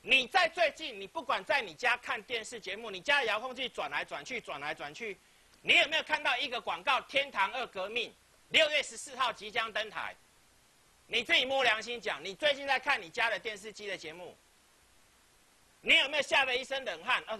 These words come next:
奇怪啊，这不刚刚，这刚刚于老师都有讲过啊呢，天堂二呢？五月二十三就开始讲啊呢，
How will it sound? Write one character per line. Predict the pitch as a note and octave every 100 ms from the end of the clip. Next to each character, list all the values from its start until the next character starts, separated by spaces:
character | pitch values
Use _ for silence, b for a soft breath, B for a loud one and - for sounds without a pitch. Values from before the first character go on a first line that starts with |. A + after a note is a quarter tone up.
| -
奇 | G#3
怪 | F#3+ F#3+
啊， | E3
这 | A#3 C4
不 | B3+ B3+
刚 | B3
刚， | B3+ B3+ - B _
这 | C4
刚 | C4 C4
刚 | A#3+
于 | A#3+
老 | F#3
师 | E3 A3+
都 | A#3+
有 |
讲 | E3 B3 F3
过 | D#3
啊 | D3+
呢， | E3 E3+ - _ -
天 | C4 C4+
堂 | G#3+ G3
二 | B3+ A3
呢？ | F#3+ F3+ - _ _ _ _ _ _ G#3
五 |
月 | A#3+ A3+ A3+
二 | A3
十 | G#3+ A3+
三 | D#4+ D#4
就 | A#3+
开 | B3
始 | B3+ D4
讲 | E4 B3+
啊 | G3+
呢， | G#3+ A3+